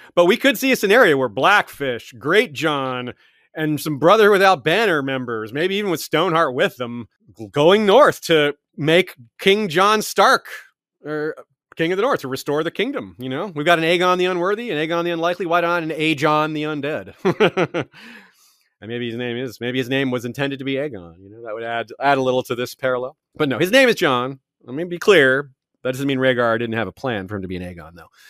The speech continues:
So, a lot of possibilities there. Now, at last, Jon himself.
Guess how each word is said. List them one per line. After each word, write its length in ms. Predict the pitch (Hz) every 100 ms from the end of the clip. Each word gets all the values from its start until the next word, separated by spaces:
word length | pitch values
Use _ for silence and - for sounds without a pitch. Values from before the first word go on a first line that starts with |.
| - - -
So, 200 | - 175
a 60 | - - -
lot 140 | 190 196
of 80 |
possibilities 420 | 185 170 160 143 123
there. 160 | 113
Now, 360 | 180 247 127 -
at 120 | 170 180
last, 480 | 202 135 104 - _ _ _ _ _
Jon 320 | 110 175 240
himself. 840 | 220 - 247 139 - - - -